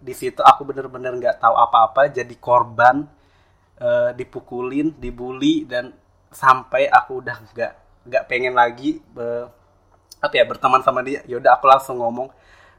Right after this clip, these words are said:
"Kamu, eh, jangan lagi sama aku, aku nggak pengen lagi berteman gini, gini, gini." Ya karena daripada aku terus-terusan diginiin sama orang-orang yang dibi-,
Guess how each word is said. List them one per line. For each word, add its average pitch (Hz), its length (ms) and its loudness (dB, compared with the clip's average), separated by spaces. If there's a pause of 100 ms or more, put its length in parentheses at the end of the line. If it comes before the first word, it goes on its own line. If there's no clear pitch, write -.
(180)
"Kamu, 120 360 4 (200)
eh, 117 280 -10 (120)
jangan 120 240 -6
lagi 117 400 -2
sama 120 320 2
aku, - 400 -4
aku - 280 0
nggak 120 120 -14
pengen 117 240 -12
lagi 113 360 -10
berteman 117 520 -10
gini, 117 240 -10
gini, 117 240 -10
gini." 113 300 -12 (340)
Ya 110 160 -12
karena 131 400 0 (640)
daripada 120 560 6
aku 117 480 2
terus-terusan 117 800 -2
diginiin 110 720 -6
sama 117 560 -6 (160)
orang-orang 120 560 4
yang 117 160 -6
dibi-, 117 320 -12